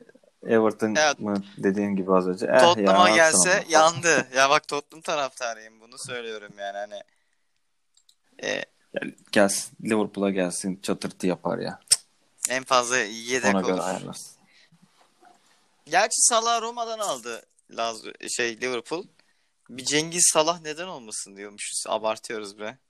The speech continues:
Speaker 1: Olur. Yani kırk milyondu Salah. Herhalde Cengiz'e bir yetmişe alırlar artık.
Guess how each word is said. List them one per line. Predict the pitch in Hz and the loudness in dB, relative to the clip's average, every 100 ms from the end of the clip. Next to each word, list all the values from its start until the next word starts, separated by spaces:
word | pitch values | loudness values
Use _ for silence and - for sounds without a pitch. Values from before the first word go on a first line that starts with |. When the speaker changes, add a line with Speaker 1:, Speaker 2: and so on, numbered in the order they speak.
| _ | _
Speaker 1:
Olur. | - 120 - _ _ | -8 -8 -10 _ _
Yani | 101 98 98 | -4 -2 -2
kırk | - 135 - | 0 0 0
milyondu | 151 143 143 - _ _ 117 113 110 - | -4 -2 -2 -4 _ _ -4 0 0 -2
Salah. | - 101 107 151 - _ | -2 2 2 2 -4 _
Herhalde | 123 101 85 101 | -2 0 0 -4
Cengiz'e | 104 98 92 95 | 0 0 -2 -4
bir | 104 | 0
yetmişe | 98 - - 113 | -2 -2 -2 -2
alırlar | 113 107 107 | -2 -4 -6
artık. | 98 - - | -6 -10 -20